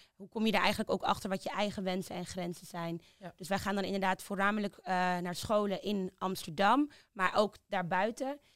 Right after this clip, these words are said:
Speaker 1: En we zijn dus ook actief binnen het jongerenwerk. Dus ook via jongerenwerkers worden wij wel eens gevraagd om op een groep te komen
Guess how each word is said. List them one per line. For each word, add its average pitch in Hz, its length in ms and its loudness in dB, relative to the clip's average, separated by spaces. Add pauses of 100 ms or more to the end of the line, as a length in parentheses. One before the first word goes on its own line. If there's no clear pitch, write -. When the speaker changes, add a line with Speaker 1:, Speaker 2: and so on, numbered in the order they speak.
(100)
Speaker 1:
En 208 120 -4
we 208 60 -2
zijn 208 140 0
dus 202 140 -4
ook 226 180 4
actief 208 360 -4
binnen 208 220 0
het 175 140 -2
jongerenwerk. 180 600 0
Dus - 160 -10
ook 185 180 -2
via 190 300 -2
jongerenwerkers 196 840 0
worden 190 200 -4
wij 190 140 2
wel 185 100 0
eens 190 100 -4
gevraagd 190 460 0
om 202 100 -2
op 180 160 -2
een 190 60 -8
groep - 300 -12
te - 80 -10
komen 190 440 2